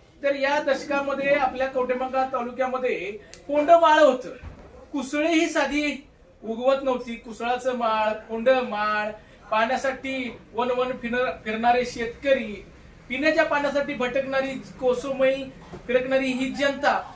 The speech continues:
अशी दयनीय अवस्था असताना उराशी या तालुक्यातील दुष्काळ हटवायचा आणि इथं नंदनवन, हिरवगार नंदनवन फुलवायचं,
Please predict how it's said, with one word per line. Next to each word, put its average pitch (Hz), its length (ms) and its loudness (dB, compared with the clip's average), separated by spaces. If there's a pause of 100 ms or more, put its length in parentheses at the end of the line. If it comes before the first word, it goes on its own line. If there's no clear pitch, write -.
(120)
अशी 302 240 0
दयनीय 302 420 4
अवस्था 302 540 4
असताना 240 800 -4 (500)
उराशी 311 880 2
या 277 200 2 (120)
तालुक्यातील 262 520 -2
दुष्काळ 233 640 -6
हटवायचा 208 500 -4 (1300)
आणि 285 260 2
इथं 294 400 4
नंदनवन, 277 540 2
हिरवगार 269 580 0
नंदनवन 254 460 -4
फुलवायचं, 214 680 -6